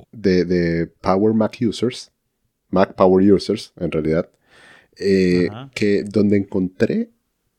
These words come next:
Speaker 1: el thread que me llevó al, a la aplicación que incluso en A T P la, habló Siracusa, que es la de hacer el troubleshooting de cuando la,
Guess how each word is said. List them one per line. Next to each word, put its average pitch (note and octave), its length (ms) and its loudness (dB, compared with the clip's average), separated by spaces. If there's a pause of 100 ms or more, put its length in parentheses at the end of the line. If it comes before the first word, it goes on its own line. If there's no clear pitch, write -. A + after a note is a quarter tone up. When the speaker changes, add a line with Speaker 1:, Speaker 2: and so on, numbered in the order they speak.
(340)
Speaker 1:
el G2 640 2 (260)
thread C#3+ 360 0 (380)
que G#2+ 140 -6
me G2 180 0
llevó F#2 580 -2
al, F#2 560 -2
a F2 100 -6
la F2 80 -2
aplicación G2 500 -6
que - 120 -6
incluso A2 640 -4
en F#2 100 -2
A F2 120 0
T - 140 -12
P G#2 840 -4
la, D#2 420 -4 (160)
habló D#2 180 -4
Siracusa, - 540 -6 (380)
que E2 200 0
es E2 80 -2
la F#2 160 0
de F2 400 0
hacer E2 200 -8
el E2+ 80 -6
troubleshooting F#2 640 -4
de F#2 100 -6
cuando D#2 360 -4
la, C#2+ 200 -4